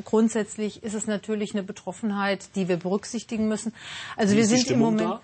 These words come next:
Speaker 2: Wie ist die Stimmung da? Wie nehmen Sie das wahr?
Speaker 1: Äh, bei den Familienunternehmen, gerade bei den Großen, ist die Stimmung nicht so gut, weil die eine Betroffenheit spüren, die wir so gar nicht spüren, weil wir
Speaker 2: Mhm.
Speaker 1: sagen, also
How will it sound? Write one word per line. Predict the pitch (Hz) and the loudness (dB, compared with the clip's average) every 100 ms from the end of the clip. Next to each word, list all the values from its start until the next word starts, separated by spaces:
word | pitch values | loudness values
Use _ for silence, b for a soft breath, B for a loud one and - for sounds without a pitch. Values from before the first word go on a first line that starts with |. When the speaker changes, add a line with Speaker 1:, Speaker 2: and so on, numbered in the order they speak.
| - | -8
Speaker 2:
Wie | |
ist | 123 | -6
die | 127 | -6
Stimmung | - 110 147 | -4 -2 -2
da? | 156 156 | 0 0
Wie | 123 | 0
nehmen | 127 | 0
Sie | 131 | 0
das | 131 110 | -2 0
wahr? | 123 175 - | 0 0 2
Speaker 1:
Äh, | 226 220 214 | 2 4 2
bei | 226 | 4
den | 262 262 | 4 4
Familienunternehmen, | 269 269 302 339 320 294 285 285 277 | 6 6 6 6 4 2 4 4 2
gerade | 233 247 | 2 2
bei | 240 | 4
den | 233 226 | 2 2
Großen, | 214 311 311 | 0 0 0
ist | 247 | -2
die | 247 | -2
Stimmung | - 240 233 202 | 0 2 4 6
nicht | 233 - | 4 2
so | 302 | 0
gut, | 262 302 359 - 277 | 2 4 2 0 -6
weil | 226 226 220 220 | -2 2 4 2
die | 208 226 226 233 | 0 2 4 4
eine | 233 226 214 214 | 2 2 4 4
Betroffenheit | 196 208 233 240 233 214 214 - | 2 -2 0 0 2 2 2 -2
spüren, | - - 233 311 320 233 | -6 2 4 4 4 4
die | 240 220 | 6 6
wir | 277 262 | 6 4
so | 247 233 | 4 2
gar | 247 269 | 2 0
nicht | 302 - | -4 -8
spüren, | - 285 311 | -6 -4 -2
weil | 233 214 | -2 0
wir | 208 | 0
Speaker 2:
Mhm. | |
Speaker 1:
sagen, | 196 101 202 | 0 0 -2
also | - 185 | -4 -2